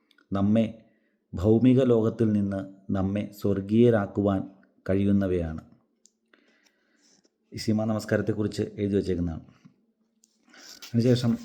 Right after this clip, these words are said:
താഴോട്ട് വരുമ്പോൾ അവിടെ ഒത്തിരി കാര്യങ്ങൾ ഇതിനെക്കുറിച്ച് എഴുതി വച്ചിട്ടുണ്ട്. അതിൻ്റെ ഏറ്റവും താഴത്തെ ഖണ്ഡികയിൽ എഴുതിയേക്കുവാണ്.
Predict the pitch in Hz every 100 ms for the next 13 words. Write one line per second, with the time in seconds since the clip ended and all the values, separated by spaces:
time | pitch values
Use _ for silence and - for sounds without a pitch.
0 | - _ - - _ _ _ - - -
1 | - - - - - 113 113 120 117 117
2 | 113 117 113 113 117 110 107 107 107 107
3 | 104 107 98 90 101 - - _ - 101
4 | 101 95 90 80 71 - _ _ _ _
5 | _ _ _ _ _ _ _ - 104 110
6 | 107 - - _ _ _ _ _ _ _
7 | _ _ _ - 107 107 110 110 104 104
8 | 120 110 101 98 98 95 92 95 92 85